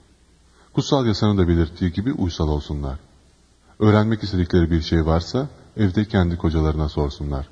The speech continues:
Çünkü kadının toplantı sırasında konuşması ayıptır. Tanrı'nın sözü sizden mi kaynaklandı? Ya da yalnız size mi ulaştı?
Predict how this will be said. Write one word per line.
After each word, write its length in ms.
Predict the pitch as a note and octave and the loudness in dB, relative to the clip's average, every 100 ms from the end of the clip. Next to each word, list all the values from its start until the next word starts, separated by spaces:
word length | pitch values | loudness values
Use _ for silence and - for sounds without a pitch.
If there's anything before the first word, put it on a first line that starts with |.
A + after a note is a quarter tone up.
| _ _ _ _ _ _ | _ _ _ _ _ _
Çünkü 260 | - A2 A2 | -6 -4 2
kadının 320 | G2+ F#2+ F#2+ | 4 4 2
toplantı 460 | G2 F#2 G2 F#2+ - | 2 2 0 0 -4
sırasında 440 | - E2+ - E2 | -4 -2 0 -2
konuşması 520 | - E2 D#2+ F2 - | -2 -4 -4 -8 -6
ayıptır. 560 | - D#2 - - C#2+ - _ _ _ _ _ _ _ _ _ _ _ _ _ _ - | -6 -6 -8 -12 -14 -16 _ _ _ _ _ _ _ _ _ _ _ _ _ _ -2
Tanrı'nın 320 | D3 F3 F#3 | 0 2 0
sözü 300 | D3 A#2 A2+ | 2 2 2
sizden 360 | G2 F2 G2 | 0 2 2
mi 120 | B2+ C3+ | 2 -2
kaynaklandı? 720 | E2+ D2 C#2+ - D2 C2+ C2 D2+ _ _ _ _ _ _ _ - | -2 -2 -6 -6 -6 -8 -12 -18 _ _ _ _ _ _ _ 0
Ya 100 | A#2+ | 4
da 80 | B2+ | 4
yalnız 360 | A#2+ B2 B2+ | 4 2 -2
size 200 | A2 G2 | 0 0
mi 100 | B2+ | 0
ulaştı? 560 | B2 D#2 C#2+ - - | 0 -2 -4 -8 -16